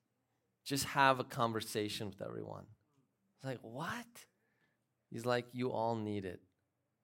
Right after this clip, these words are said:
Oh, man. So what we're gonna do tonight, we're gonna have a conversation. There's some mics that are here on the side. Um, one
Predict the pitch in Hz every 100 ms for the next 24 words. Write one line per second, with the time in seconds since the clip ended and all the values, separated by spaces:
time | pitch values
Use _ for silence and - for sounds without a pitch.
0 | _ _ _ _ 123 127 92 78 95 139
1 | 104 - - _ _ _ - - - -
2 | - - - - 180 165 151 160 180 175
3 | 170 180 170 151 143 131 143 143 143 160
4 | 151 143 - 143 139 135 110 110 120 127
5 | - 139 131 135 160 - - 143 135 156
6 | 156 151 135 - 135 135 165 185 170 -
7 | - - - - 127 123 117 117 117 -
8 | - - 120 131 147 160 160